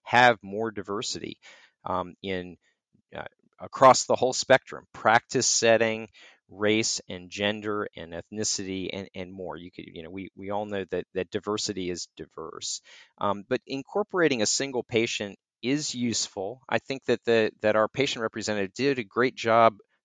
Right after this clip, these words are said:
throughout the whole process of recentering us. When the, when the conversation deviated to what's most useful to physicians, what's most useful to the health system, what do we prefer from a risk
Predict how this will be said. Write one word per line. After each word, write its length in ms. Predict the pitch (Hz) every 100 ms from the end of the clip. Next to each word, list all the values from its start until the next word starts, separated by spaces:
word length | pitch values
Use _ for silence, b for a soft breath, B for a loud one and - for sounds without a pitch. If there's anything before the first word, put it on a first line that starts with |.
| _ -
throughout 460 | 123 127 127 151 -
the 80 |
whole 180 | 113 120 -
process 480 | 117 117 - 95
of 100 | 98
recentering 1000 | 104 107 139 147 - 117 123 - 98 87 87
us. 260 | 82 -
When 180 | 101 104
the, 100 | 101
when 160 | - 101
the 60 | -
conversation 880 | 143 160 135 - 131 127 - 104 95
deviated 580 | 117 131 113 110 104 -
to 340 | - 104 101 98 B B B
what's 420 | - 123 143 -
most 300 | 139 123 -
useful 460 | 107 113 - - 98 -
to 100 | 90
physicians, 680 | 95 90 101 - - -
what's 280 | 110 123 -
most 240 | 123 113 113
useful 300 | - 104 92
to 120 | 87
the 140 | 85
health 220 | - 92
system, 460 | - - - - -
what 160 | - 131
do 60 | 127
we 100 | 123
prefer 560 | - 98 - 101 101
from 200 | - 87
a 60 | 82
risk 320 | 92 98 -